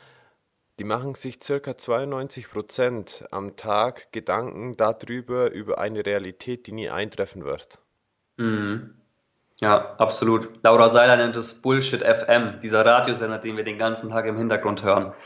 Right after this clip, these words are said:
Speaker 1: Ja.
Speaker 2: weil wir uns selbst nicht bewusst sind über unsere Gedanken. Und das, da kommt halt wieder dieses Studieren rein, weißt du, sich, si-, regelmäßig Bücher zu lesen. Ich will jetzt hier keine Dogmen aufstellen und sagen, "Du musst, du musst, du musst jetzt jeden Tag Bücher lesen",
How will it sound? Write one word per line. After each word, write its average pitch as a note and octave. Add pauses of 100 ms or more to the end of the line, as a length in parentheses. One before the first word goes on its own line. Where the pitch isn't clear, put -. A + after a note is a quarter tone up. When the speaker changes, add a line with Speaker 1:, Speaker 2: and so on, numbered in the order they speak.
(120)
Speaker 1:
Ja. F#2+
Speaker 2:
weil G#2+
wir A2+
uns A2
selbst A#2+
nicht A#2+
bewusst A#2+
sind A2
über A2
unsere G#2+
Gedanken. G#2+ (320)
Und -
das, -
da A#2
kommt B2+
halt B2+
wieder C3
dieses B2
Studieren D#3
rein, G2+
weißt G#2
du, C#3
sich, B2+
si-, B2
regelmäßig C#3
Bücher F3
zu -
lesen. G#2+ (260)
Ich C3
will D#3
jetzt E3
hier D#3
keine C#3+
Dogmen D3+
aufstellen A#2+
und A#2
sagen, A#2+
"Du B2+
musst, B2+
du C3
musst, C3+
du -
musst C#3
jetzt C3+
jeden C3
Tag C3
Bücher E3
lesen", G#2